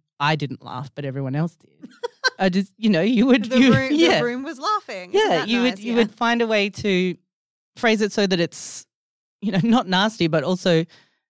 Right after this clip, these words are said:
Speaker 1: constructive, y-,
Speaker 2: Mm.
Speaker 1: you know, 'cause that is what they should take away from that. You have made the room laugh, but
Speaker 2: Yeah.
Speaker 1: you didn't make the reviewer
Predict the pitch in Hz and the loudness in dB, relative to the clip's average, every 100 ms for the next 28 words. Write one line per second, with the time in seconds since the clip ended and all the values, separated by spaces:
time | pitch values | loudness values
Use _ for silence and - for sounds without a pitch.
0 | _ - 214 - 220 - 98 73 - 233 | _ -2 0 0 -2 -2 -6 -6 -18 -20
1 | 247 190 180 190 196 185 208 - 175 - | -10 -8 -8 -4 0 2 0 -6 -6 -4
2 | 190 214 202 214 247 - 208 180 170 160 | 0 0 0 0 -2 0 0 0 -4 -6
3 | 151 147 143 135 131 135 127 123 - 180 | -6 -6 -6 -8 -8 -12 -12 -14 -4 0
4 | 196 202 190 190 180 170 160 151 165 135 | 2 0 -2 -2 -4 -4 -2 -2 -4 -4
5 | 104 - _ 165 143 165 165 196 175 180 | -8 -20 _ -8 -8 -8 -6 -4 -4 -6
6 | 175 156 147 147 165 | -6 -10 -10 -10 -10